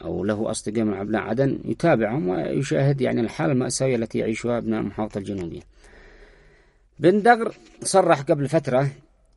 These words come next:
قال أنه أنفق خمسة عشر مليون دولار لاستئجار مائة ميجاوات لمدة ستة أشهر، وقال أن هذا أول مناقصة شفافة وواضحة أمام الجميع في ظل الحكومات السابقة. طيب،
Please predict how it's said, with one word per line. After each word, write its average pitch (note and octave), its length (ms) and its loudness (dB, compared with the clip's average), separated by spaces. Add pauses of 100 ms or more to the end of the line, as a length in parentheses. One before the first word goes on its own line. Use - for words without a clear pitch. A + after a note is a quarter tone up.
(300)
قال E3 180 6
أنه C#3 360 2
أنفق D3 300 0
خمسة D#3 380 -4
عشر B2+ 220 -2
مليون D3+ 320 4
دولار E3 280 2
لاستئجار C#3 500 -2
مائة C#3 300 -4
ميجاوات C3+ 460 2
لمدة C#3+ 340 0
ستة - 320 -8
أشهر، - 260 -12 (960)
وقال C#3+ 360 6
أن D#3+ 220 4
هذا D#3+ 280 4
أول D#3 680 4 (120)
مناقصة D3+ 600 2
شفافة E3+ 600 0
وواضحة F3+ 640 2
أمام F#3 240 4
الجميع F3+ 460 2 (680)
في D3+ 160 -4
ظل E3 200 4
الحكومات D3+ 460 0
السابقة. - 460 -6 (1300)
طيب، B2+ 260 4